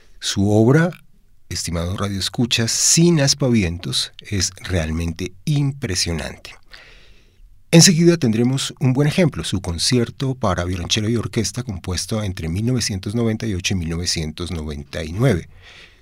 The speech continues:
y conformado por tres movimientos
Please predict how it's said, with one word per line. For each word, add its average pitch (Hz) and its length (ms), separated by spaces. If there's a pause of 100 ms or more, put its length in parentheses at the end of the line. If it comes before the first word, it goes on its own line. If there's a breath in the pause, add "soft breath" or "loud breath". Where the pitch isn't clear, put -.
(100)
y 147 100
conformado 123 640
por 95 300 (180)
tres 87 340
movimientos 73 840